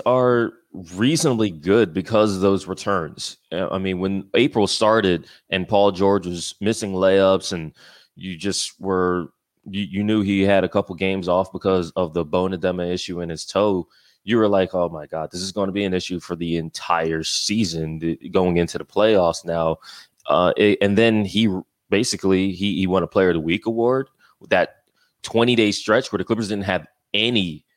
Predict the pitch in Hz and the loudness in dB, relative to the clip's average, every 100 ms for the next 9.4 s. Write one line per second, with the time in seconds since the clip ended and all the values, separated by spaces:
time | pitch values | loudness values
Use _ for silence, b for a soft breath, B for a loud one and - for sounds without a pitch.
0 | _ _ _ _ _ - 101 120 110 113 | _ _ _ _ _ -8 -2 0 0 0
1 | 95 80 104 107 95 85 - 127 87 - | -4 0 2 2 -2 -2 2 4 2 0
2 | - _ b b - 82 - _ _ 101 | -8 _ b b -20 -20 -20 _ _ -2
3 | 127 147 135 120 120 123 135 123 117 92 | 0 0 -2 4 4 4 2 -2 -2 -2
4 | 143 139 - - _ _ _ - _ - | -2 -2 -6 -12 _ _ _ -20 _ 0
5 | 120 110 95 127 127 113 123 120 - 127 | 0 0 0 0 0 0 0 0 -4 -6
6 | 131 117 - 107 104 101 92 117 90 101 | -4 -6 -4 -2 -2 -2 -6 -4 0 0
7 | 139 127 104 113 101 85 101 117 120 98 | 0 0 0 2 0 0 0 2 2 0
8 | 101 95 95 117 - 98 - - 95 95 | 0 0 -2 -4 -4 -4 -4 -4 -4 -4
9 | 80 98 104 | 0 0 0